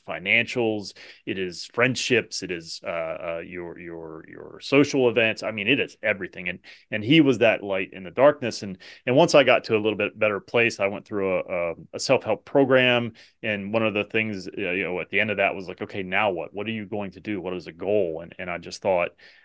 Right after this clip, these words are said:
"I'm gonna try and help as many men as I can, because if, if it wasn't for Chris, I don't know that I'd be here. And I wanna try and be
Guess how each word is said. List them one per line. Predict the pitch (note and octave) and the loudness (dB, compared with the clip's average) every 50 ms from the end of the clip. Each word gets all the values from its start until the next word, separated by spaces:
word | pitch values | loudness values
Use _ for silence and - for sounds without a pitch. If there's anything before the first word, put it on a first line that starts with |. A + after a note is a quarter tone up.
| _ _ - | _ _ -6
"I'm | G#2 G#2 | -4 -2
gonna | A2 G#2 F#2 | -2 -2 -2
try | - - G2 F2+ | 0 0 0 0
and | E2+ E2+ | 0 0
help | F#2 F2+ D#2+ - - | -2 -2 -2 -2 -8
as | D#2+ D#2+ | -14 -10
many | F#2 F#2 F2+ F2+ F2 | -8 -6 -6 -6 -6
men | F#2 F#2 F2 | -6 -6 -6
as | E2+ E2 E2+ | -8 -8 -10
I | D#2 D#2 | -10 -10
can, | - - F#2+ F2 E2+ E2 D#2+ D2+ | -8 -8 -8 -8 -8 -10 -14 -14
because | - F2+ - - F#2+ E2+ E2 D#2+ D#2+ E2 - - _ _ _ _ _ _ _ _ _ _ _ - | -16 -16 -14 -8 -8 -6 -6 -8 -10 -12 -12 -14 _ _ _ _ _ _ _ _ _ _ _ -6
if, | A#2 G2 - _ - | -6 -6 -6 _ -10
if | G2 A#2 - | -10 -8 -6
it | G2+ F#2+ | -6 0
wasn't | G2+ A2+ A2+ G#2 G2+ F#2 | 2 2 2 2 -2 -10
for | - - G#2+ G2 F#2+ F2+ F2 | -10 -8 -6 -4 -4 -6 -8
Chris, | - - - A#2+ G2+ F#2 E2+ - - | -10 -6 -2 0 0 0 0 -2 -8
I | - F2 G#2 | -4 -2 -2
don't | G2+ G2+ E2 F2 | -2 -2 -4 -4
know | F#2+ F#2 F2+ | -6 -6 -4
that | F2 E2+ | -4 -2
I'd | E2 E2 D#2 - | -4 -4 -6 -8
be | F#2 F2+ F2+ | -12 -12 -10
here. | F2 F2 E2 D#2+ D#2 D#2+ - - | -10 -8 -8 -8 -8 -10 -12 -12
And | E2 E2+ | -10 -8
I | E2+ | -8
wanna | F2+ F2+ F#2+ F2+ E2 | -6 -6 -8 -10 -10
try | - - G#2 F#2 E2+ | -10 -8 -6 -6 -6
and | F2 E2 | -6 -10
be | - F#2 F2 F2 E2+ E2 _ | -12 -10 -10 -10 -12 -14 _